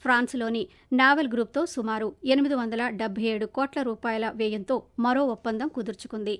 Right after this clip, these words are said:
ఏఐపి టెక్నాలజీని డీఆర్డీఓ దేశీయంగా అభివృద్ధి చేస్తోందని పేర్కొంది. ఏఐపి ప్లగ్ నిర్మాణం, దాని ఏకీకరణకు సంబంధించిన ప్రాజెక్టు సంప్రదాయ జలాంతర్గాముల సామర్థ్యాన్ని పెంపొందించుతుందని, అలాగే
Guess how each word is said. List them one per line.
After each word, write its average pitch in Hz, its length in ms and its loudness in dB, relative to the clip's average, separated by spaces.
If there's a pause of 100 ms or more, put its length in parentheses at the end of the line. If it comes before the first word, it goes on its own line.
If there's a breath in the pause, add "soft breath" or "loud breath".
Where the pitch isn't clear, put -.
(580 soft breath)
ఏఐపి 330 420 4 (140)
టెక్నాలజీని 233 720 -2 (180)
డీఆర్డీఓ 240 580 0 (280)
దేశీయంగా 254 520 0 (180)
అభివృద్ధి 240 400 -4
చేస్తోందని 214 580 -4
పేర్కొంది. 202 480 -4 (460 soft breath)
ఏఐపి 247 540 2 (100)
ప్లగ్ 220 280 -4
నిర్మాణం, 226 440 -2 (220)
దాని 220 240 0 (180)
ఏకీకరణకు 254 680 -4
సంబంధించిన 220 580 -6 (160)
ప్రాజెక్టు 220 460 -4 (380 loud breath)
సంప్రదాయ 285 680 4 (220)
జలాంతర్గాముల 247 800 0 (180)
సామర్థ్యాన్ని 233 680 0
పెంపొందించుతుందని, 226 880 -2 (360 loud breath)
అలాగే 240 380 2